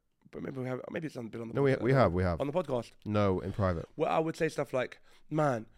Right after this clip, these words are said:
Speaker 1: wouldn't it be cool to have such an extensive knowledge of all the decks that, like,"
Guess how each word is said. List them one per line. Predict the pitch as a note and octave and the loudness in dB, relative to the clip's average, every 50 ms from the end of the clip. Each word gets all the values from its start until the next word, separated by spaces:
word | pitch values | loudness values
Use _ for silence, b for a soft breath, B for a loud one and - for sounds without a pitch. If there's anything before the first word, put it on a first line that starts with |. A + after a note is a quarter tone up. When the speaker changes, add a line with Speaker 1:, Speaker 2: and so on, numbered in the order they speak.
| - - | -14 -4
Speaker 1:
wouldn't | - D#3+ F3 F3 G3+ | 0 0 2 2 2
it | F#3+ - | -2 -2
be | E3+ E3 | -2 -8
cool | E3 - C3 A#2+ G2+ - - | -6 -4 -4 -4 -4 -4 -6
to | - C3+ | -8 -10
have | B2+ - | -10 -8
such | - B2 - C#3+ | -10 -12 -10 -8
an | C#3 - | -10 -10
extensive | - - - C#3 C3+ C#3+ - B2+ | -10 -8 -6 -6 -6 -6 -8 -8
knowledge | B2+ B2 A#2+ B2+ B2+ B2+ | -8 -6 -6 -8 -10 -12
of | - - | -12 -8
all | - B2 C3 B2+ | -4 -4 -4 -4
the | B2 | -6
decks | - - - - - - | -8 -8 -8 -8 -12 -16
that, | - - | -14 -10
like," | - C#2+ - - - - | -10 -10 -10 -10 -14 -20